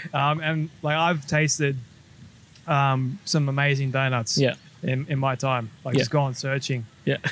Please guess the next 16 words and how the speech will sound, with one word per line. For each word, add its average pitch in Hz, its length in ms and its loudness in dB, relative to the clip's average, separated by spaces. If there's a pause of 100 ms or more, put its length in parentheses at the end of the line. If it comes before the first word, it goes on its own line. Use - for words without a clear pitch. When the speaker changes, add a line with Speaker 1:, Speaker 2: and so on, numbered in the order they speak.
Speaker 1:
just 190 240 6
Speaker 2:
<laughs> - 0 -
Speaker 1:
for, 139 320 2 (180)
for 135 120 -4
some 151 160 -2
of 139 60 -4
the 127 60 -6
best 139 240 -2
ones. 143 380 -4 (340)
And 139 420 0 (100)
your 170 260 4
ones 175 520 4 (100)
are 160 240 4
up 165 100 -2
there, 147 220 2
man. 156 320 2